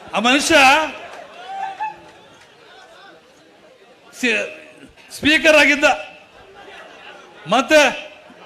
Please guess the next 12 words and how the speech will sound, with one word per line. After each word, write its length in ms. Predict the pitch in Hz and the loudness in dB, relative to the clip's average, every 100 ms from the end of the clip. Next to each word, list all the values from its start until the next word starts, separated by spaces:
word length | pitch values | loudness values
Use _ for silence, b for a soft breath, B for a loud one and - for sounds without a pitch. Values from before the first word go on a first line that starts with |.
| - | -6
ಆರ-, 200 | 156 247 | 0 4
ಆಗು-, 400 | 233 208 285 294 | 4 4 2 2
ಆರೋಗ್ಯ 460 | 254 220 311 320 302 | 2 4 4 2 0
ಸಚಿವನಾಗಿದ್ದ. 600 | 311 311 320 302 311 294 269 - - - 359 349 - - - 233 | -2 0 2 2 2 2 0 -2 -12 -18 -16 -16 -18 -14 -10 -4
ಇಲ್ಲೆಲ್ಲ 520 | 262 277 311 330 339 330 | 0 2 2 2 2 2
ಕೂಡ 140 | 311 311 311 294 - - - 156 | 2 2 2 0 -4 -14 -20 -8
ಭಾಷಣ 340 | 180 277 320 330 | -2 0 0 0
ಮಾಡಿದ್ರು 400 | 320 302 311 302 | 2 2 2 2
ಅವತ್ತು, 560 | 277 285 294 226 - - - - - - - - - | 2 2 0 -2 -4 -18 -20 -20 -10 -10 -8 -8 -2
"ಮೆಡಿಕಲ್ 400 | 254 294 320 302 | -2 2 2 2
ಕಾಲೇಜ್ 280 | 302 311 | 2 2
ತರ್ತೇನೆ, 520 | 311 311 320 311 311 | 0 0 0 0 0